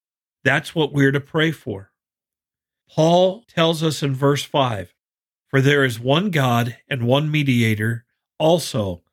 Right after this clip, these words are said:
between God and men, the man Christ Jesus, who gave himself as a ransom for all,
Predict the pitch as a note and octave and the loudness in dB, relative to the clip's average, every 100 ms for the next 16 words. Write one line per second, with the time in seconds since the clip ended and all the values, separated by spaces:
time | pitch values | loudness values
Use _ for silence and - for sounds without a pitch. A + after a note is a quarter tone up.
0 | _ B2+ A#2+ D3 B2+ A#2 B2 B2+ C3 B2 | _ -6 -4 0 0 2 2 2 2 0
1 | A#2+ G2+ E2 _ _ _ _ _ - C3 | 0 -2 -6 _ _ _ _ _ -2 2
2 | C3+ C3+ C3+ - C3 A#2 - C3+ G#2+ G2 | 4 2 0 0 0 0 -4 -6 -6 -8
3 | F#2 _ _ _ _ _ _ _ _ C3 | -18 _ _ _ _ _ _ _ _ -2
4 | A2+ C3+ E3 E3+ F#3 - D#3 D3+ C#3+ C#3 | 2 2 2 0 -2 -2 0 0 0 -2
5 | C3 B2+ C3+ D3+ D#3 F#3 F3 - F3 - | 0 2 2 2 -2 -4 -4 -2 -2 0
6 | D#3 B2+ G#2+ G2+ | 0 0 0 -4